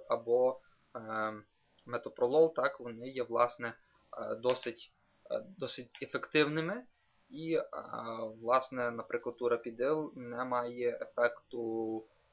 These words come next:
е, посилення мозкового кровообігу, а також не має, е, з-, мі-, має мінімальний ризик виникнення,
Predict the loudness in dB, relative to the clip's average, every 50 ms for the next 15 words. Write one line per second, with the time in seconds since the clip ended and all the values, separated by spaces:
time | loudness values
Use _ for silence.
0 | _ -6 -2 0 2 2 2 0 -4 -10 -14 -20 -20 -20 _ _ _ _ _ _
1 | -14 -8 -2 0 0 0 2 0 -4 -4 -6 -6 -4 2 4 4 4 4 2 -2
2 | 0 2 4 4 4 4 2 0 0 2 4 4 2 2 -2 -16 _ _ _ _
3 | _ _ -4 -2 4 4 4 4 4 0 -6 -4 -6 -4 -2 0 4 6 6 6
4 | 4 2 -8 -18 -20 -20 -14 -12 -10 -8 -8 -8 -8 -10 -12 -14 -14 -14 -14 -14
5 | -10 -8 -8 -6 -2 2 2 4 4 2 0 -4 0 4 6 6 6 6 2 -2
6 | -4 -4 -6 -10 0 0 2 4 4 2 2 -2 -6 -6 -8 2 4 4 4 4
7 | -2 -8 -10 -8 -6 -6 -6